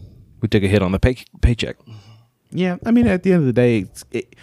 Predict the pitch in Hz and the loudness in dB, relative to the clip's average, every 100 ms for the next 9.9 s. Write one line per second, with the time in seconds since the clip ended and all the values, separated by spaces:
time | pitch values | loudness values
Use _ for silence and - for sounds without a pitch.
0 | _ 139 135 160 131 107 98 98 101 - | _ 0 2 2 2 2 0 -4 -10 -6
1 | 98 110 98 90 104 92 85 85 - 90 | -4 -2 -2 0 2 2 0 -6 -14 -2
2 | 110 98 - 90 92 101 73 65 98 80 | -2 -2 -4 -6 -4 -4 -4 -8 -8 -8
3 | 76 50 - - _ _ - 120 101 104 | -8 -10 -16 -20 _ _ -8 -4 -2 -4
4 | _ _ _ _ _ _ _ _ _ _ | _ _ _ _ _ _ _ _ _ _
5 | _ - 123 127 131 139 135 - 104 101 | _ -6 -2 0 2 2 2 0 -2 0
6 | 95 - - _ _ - 113 - - 117 | -2 -6 -14 _ _ -20 -16 -10 0 2
7 | 110 101 - 110 110 104 104 95 107 110 | 2 -2 -8 -6 -4 -2 -2 0 0 2
8 | 107 98 - 110 101 98 92 85 _ _ | 0 -2 -4 -4 -2 -2 -6 -12 _ _
9 | _ _ _ _ - 98 92 95 101 | _ _ _ _ -10 -8 -6 -8 -12